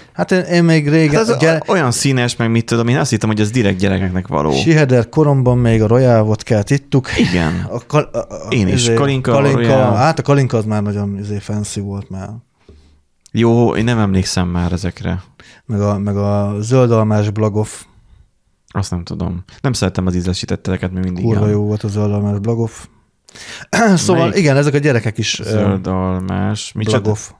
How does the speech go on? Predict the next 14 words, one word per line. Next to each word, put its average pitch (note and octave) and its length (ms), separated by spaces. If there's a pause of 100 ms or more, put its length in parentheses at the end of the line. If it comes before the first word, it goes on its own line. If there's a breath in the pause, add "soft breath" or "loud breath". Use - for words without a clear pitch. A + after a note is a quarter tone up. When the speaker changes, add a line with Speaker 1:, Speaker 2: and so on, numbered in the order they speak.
(140)
Speaker 2:
Blag. F#2+ 640 (140)
Speaker 1:
Blagoff. A2+ 920 (800)
Speaker 2:
Kettő G#2+ 360
F-fel? F2 420
Speaker 1:
Aha. A2+ 380 (2250)
Speaker 2:
A - 40
zöldalmás G2 500
vodkához F#2+ 460
kísérő F#2+ 760 (100)
Blagoff G2 360 (100)
a F#2 40
neve, F#2+ 440
három-négy - 640
ízű. - 320